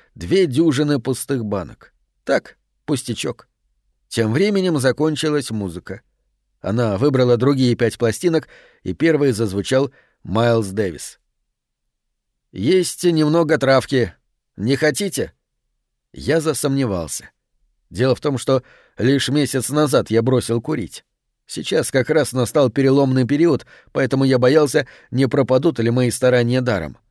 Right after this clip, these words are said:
Но в конечном итоге решился. Он достал со дна бумажного пакета алюминиевую фольгу, насыпал соломку на лист сигары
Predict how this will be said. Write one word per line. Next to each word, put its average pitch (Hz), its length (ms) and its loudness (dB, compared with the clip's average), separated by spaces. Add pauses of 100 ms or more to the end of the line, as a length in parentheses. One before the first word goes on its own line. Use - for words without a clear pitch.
(380)
Но 107 160 -2
в - 80 -16
конечном 127 540 0
итоге 127 280 2
решился. 87 540 -6 (680)
Он 170 220 0
достал 120 400 2
со 120 160 2
дна 131 180 2
бумажного 120 580 2
пакета 139 460 -2
алюминиевую 127 880 0
фольгу, 107 460 -2 (300)
насыпал 143 480 0
соломку 143 440 2
на 131 100 2
лист 127 240 2
сигары 165 440 0